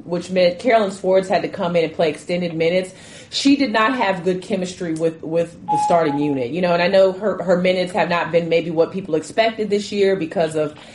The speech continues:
how much she was traded for, you know, her value. Um, but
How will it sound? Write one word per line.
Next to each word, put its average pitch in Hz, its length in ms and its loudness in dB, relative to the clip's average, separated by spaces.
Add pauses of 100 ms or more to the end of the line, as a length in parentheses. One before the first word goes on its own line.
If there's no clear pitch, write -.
(160)
how 190 280 0
much 180 520 -2
she 202 200 -6
was 160 260 -6
traded 196 460 2
for, 226 420 4
you 190 100 -6
know, 180 120 0
her 185 120 0
value. 202 640 0 (340)
Um, 185 380 0
but 190 360 4